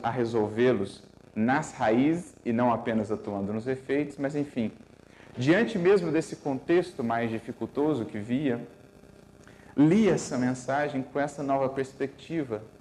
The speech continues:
podendo identificar o quanto ela, embora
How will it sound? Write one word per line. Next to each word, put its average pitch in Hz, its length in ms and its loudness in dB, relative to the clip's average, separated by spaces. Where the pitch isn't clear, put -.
podendo 180 320 6
identificar 175 640 0
o 170 60 2
quanto 214 680 0
ela, 107 300 4
embora 113 680 2